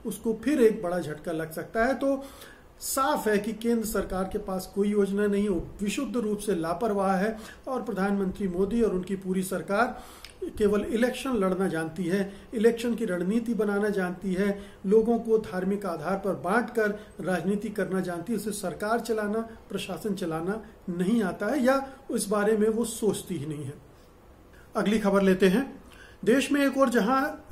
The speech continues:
हर रोज ढाई लाख से अधिक कोरोना संक्रमण के मामले दर्ज किए जा रहे हैं, तो दूसरी ओर कोरोना टीकाकरण की रफ्तार धीमी पड़ती जा रही है। अगर पिछले हफ्ते में हुए टीकाकरण को देखें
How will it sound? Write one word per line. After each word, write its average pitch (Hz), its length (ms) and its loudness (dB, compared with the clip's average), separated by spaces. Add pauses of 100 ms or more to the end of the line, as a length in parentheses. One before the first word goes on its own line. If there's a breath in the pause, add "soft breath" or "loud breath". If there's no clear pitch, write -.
(120)
हर 240 280 0
रोज 214 300 4
ढाई 233 440 0
लाख 214 320 0
से 233 320 0
अधिक 277 340 -2
कोरोना 208 480 0
संक्रमण 208 440 -2
के 208 140 -2
मामले 185 360 2
दर्ज 214 300 0
किए 190 220 0
जा 160 140 0
रहे 175 220 -2
हैं, 240 220 0 (320 loud breath)
तो 240 80 4
दूसरी 294 380 4
ओर 175 220 4 (260 loud breath)
कोरोना 247 360 4
टीकाकरण 214 680 0
की 220 160 -2
रफ्तार 185 640 0 (140)
धीमी 202 260 4
पड़ती 185 320 -2
जा 165 160 0
रही 160 180 -2
है। 165 260 -2 (360 loud breath)
अगर 208 180 4
पिछले 240 420 0
हफ्ते 190 340 2
में 208 160 4
हुए 214 220 4
टीकाकरण 202 640 -2
को 185 140 -4
देखें 190 380 0